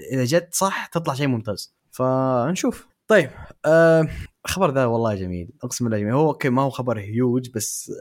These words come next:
صراحة بنصح الكل يروح على قناة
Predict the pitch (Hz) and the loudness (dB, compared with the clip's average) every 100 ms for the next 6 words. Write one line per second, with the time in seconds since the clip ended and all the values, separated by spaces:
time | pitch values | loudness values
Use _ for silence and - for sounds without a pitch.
0 | - _ - 123 143 135 110 - - _ | -14 _ -4 -2 0 -2 -4 -6 -14 _
1 | - 139 147 131 113 143 127 120 120 120 | -8 -4 -2 -4 -4 -2 -2 -2 -4 -6
2 | 117 120 | -4 -6